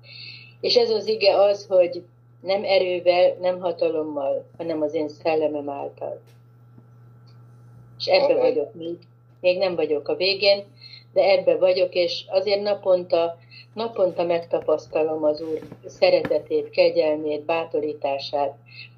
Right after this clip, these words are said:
Speaker 1: és a változásokat, ami változásokat várok, azok apránként jönnek is.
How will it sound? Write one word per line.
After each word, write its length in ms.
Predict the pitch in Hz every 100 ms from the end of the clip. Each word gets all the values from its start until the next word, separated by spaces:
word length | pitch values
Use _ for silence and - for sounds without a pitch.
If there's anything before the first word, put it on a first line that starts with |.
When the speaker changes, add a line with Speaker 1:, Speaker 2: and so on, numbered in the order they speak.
| _
Speaker 1:
és 200 | 175 -
a 80 | 180
változásokat, 960 | 180 175 170 156 156 147 165 156 156
ami 220 | 180 175 160
változásokat 1000 | 185 180 170 151 151 - 170 - 151 -
várok, 520 | 175 175 170 180 185 - _ - - - -
azok 480 | 175 180 180 180 175
apránként 680 | 202 196 202 175 170 180 170
jönnek 400 | 180 170 160 151
is. 280 | 156 147 -